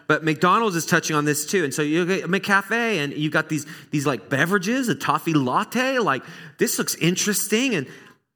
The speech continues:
discover a world of irresistible flavors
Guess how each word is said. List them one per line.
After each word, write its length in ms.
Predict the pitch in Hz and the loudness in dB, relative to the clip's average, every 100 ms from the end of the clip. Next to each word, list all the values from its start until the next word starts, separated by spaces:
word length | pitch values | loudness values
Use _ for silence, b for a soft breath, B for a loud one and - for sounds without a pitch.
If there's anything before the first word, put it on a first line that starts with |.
| _ _ | _ _
discover 520 | - - - 165 175 | -4 -2 0 0 0
a 20 | 160 | -2
world 320 | 160 139 107 | -2 -2 -4
of 100 | - | -4
irresistible 680 | 135 139 131 135 - 98 | -2 -2 -2 -4 -4 -8
flavors 600 | - - 120 113 95 92 | -8 -2 -2 -2 -4 -8